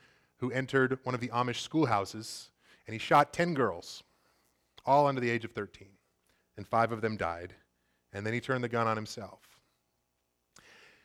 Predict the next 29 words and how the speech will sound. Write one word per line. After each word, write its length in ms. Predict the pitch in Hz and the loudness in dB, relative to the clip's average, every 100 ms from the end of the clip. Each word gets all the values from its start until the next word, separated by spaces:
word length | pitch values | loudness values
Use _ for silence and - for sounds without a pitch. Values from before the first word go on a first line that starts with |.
| _ _ _ _ _ | _ _ _ _ _
And 120 | 147 | 8
almost 300 | 175 240 247 180 | 8 10 6 2
as 60 | |
shocking 720 | - 196 196 208 143 135 151 - | 6 10 12 10 4 2 -2 0
as 200 | 147 151 | 2 4
the 80 | 151 | 2
details 680 | 120 170 185 156 127 123 131 | 2 0 4 8 8 8 4
of 120 | 135 | 2
what 160 | 131 131 | 2 4
happened 680 | - 180 - 120 110 110 - - _ _ _ _ | 6 8 8 4 0 -6 -12 -20 _ _ _ _
on 160 | 120 113 | 0 4
that 200 | 107 101 | 2 2
day 380 | 101 95 123 - - _ _ _ _ _ - | 2 2 0 -4 -20 _ _ _ _ _ -2
was 160 | 143 | 0
the 80 | 135 | 0
response 880 | 131 131 - 220 135 127 - - - - _ _ | -2 -2 2 6 6 6 -2 -8 -8 -14 _ _
from 160 | - 147 | -4 -2
the 100 | 143 | 0
Amish 480 | 135 139 135 - - - _ | 2 2 0 -6 -12 -18 _
community. 400 | - 127 135 98 | -4 -2 -2 -2
This 120 | 85 - | -8 -10
became 300 | 127 131 117 | -4 -2 0
a 60 | |
national 580 | 113 117 123 135 123 117 - - | 2 2 2 0 -2 -2 -8 0
news 260 | 147 160 | 2 2
stories, 460 | - 147 143 135 127 | 2 4 6 6 4
and 100 | 113 | -2
reporters 460 | 110 151 135 131 | -2 0 2 0
descended 640 | - 117 - 123 120 120 | -2 -6 -4 0 2 0